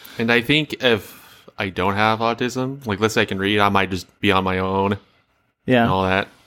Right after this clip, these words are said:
Speaker 1: So
Speaker 2: Being on your own, you mean, like, living on your own? Is that what you
Speaker 1: yeah,
Speaker 2: mean?
Speaker 1: and stuff like that. But
Speaker 2: Yeah. Is there an, is there a reason why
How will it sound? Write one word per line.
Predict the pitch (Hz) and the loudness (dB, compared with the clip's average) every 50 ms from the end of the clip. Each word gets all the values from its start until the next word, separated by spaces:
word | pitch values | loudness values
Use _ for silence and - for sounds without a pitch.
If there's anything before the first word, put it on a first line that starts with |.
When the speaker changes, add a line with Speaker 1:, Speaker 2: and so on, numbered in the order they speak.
| _ _ _ | _ _ _
Speaker 1:
So | - - 101 92 90 92 90 - _ _ _ _ _ _ - - - - - | -12 -8 -6 -4 -4 -6 -8 -12 _ _ _ _ _ _ -20 -20 -20 -16 -6
Speaker 2:
Being | - 147 147 135 | 0 2 4 4
on | 131 127 127 | 4 4 4
your | 123 127 | 4 4
own, | 123 123 123 | 4 4 4
you | 120 117 | 4 4
mean, | 117 117 113 113 | 2 2 2 0
like, | 107 107 107 113 | 0 -2 -2 0
living | 113 113 120 139 | 0 0 0 0
on | 151 160 | 0 -2
your | 175 185 214 | -2 -2 -2
own? | 233 233 220 - - | -2 -2 -2 -4 -8
Is | - | -8
that | 127 | -6
what | 123 123 | -4 -2
you | 98 98 | -2 0
Speaker 1:
yeah, | 98 98 | 0 0
Speaker 2:
mean? | 98 - - _ _ - | -2 -4 -6 _ _ -16
Speaker 1:
and | 95 92 | -14 -10
stuff | - 107 101 - | -6 -6 -2 -2
like | 98 95 | -2 -2
that. | 98 95 95 98 98 98 | 0 0 0 0 -2 -4
But | 95 90 90 92 - - 104 - - | -6 -8 -8 -10 -12 -14 -20 -16 -10
Speaker 2:
Yeah. | - 135 120 135 - - | -8 -8 -8 -8 -8 -2
Is | - 147 151 | 0 2 4
there | 156 165 156 | 4 4 4
an, | 151 | 4
is | 156 - 170 160 151 147 | 2 2 4 4 4 6
there | 160 151 | 6 4
a | 151 | 4
reason | 151 151 151 160 160 147 | 4 2 2 0 0 0
why | 143 139 139 139 139 139 139 143 147 | 2 2 2 4 4 2 2 2 0